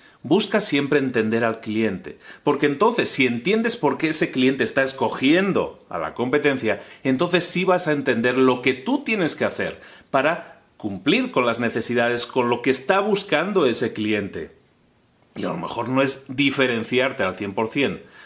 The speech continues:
de lo que están haciendo tu competencia, sino simplemente entender por qué están enamorando a tus clientes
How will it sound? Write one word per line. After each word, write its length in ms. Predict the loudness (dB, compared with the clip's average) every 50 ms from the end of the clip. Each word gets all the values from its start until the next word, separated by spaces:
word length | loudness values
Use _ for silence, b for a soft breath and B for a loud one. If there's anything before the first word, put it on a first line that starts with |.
| B B
de 100 | -4 -2
lo 80 | -2 -2
que 80 | -2
están 200 | -4 -4 -2 -2
haciendo 380 | -2 -2 -2 -2 -4 -2 -4 -6
tu 120 | -6 -4
competencia, 560 | -4 -2 0 0 0 0 0 0 0 0 0 B B B B -8
sino 220 | -4 -2 -2 0
simplemente 600 | 2 0 2 2 2 2 2 2 0 2 2 2
entender 680 | 2 2 0 0 0 0 2 2 2 0 0 -2 B B B B B B _
por 160 | -4 -4 -2
qué 60 | -2 -4
están 260 | -4 -2 0 2 2
enamorando 580 | 2 2 2 2 2 2 2 0 0 -2 -6
a 80 | -8 -8
tus 160 | -8 -8 -6
clientes 680 | -4 -2 -2 0 0 -2 -2 -2 -4 -4 -6 -12 B B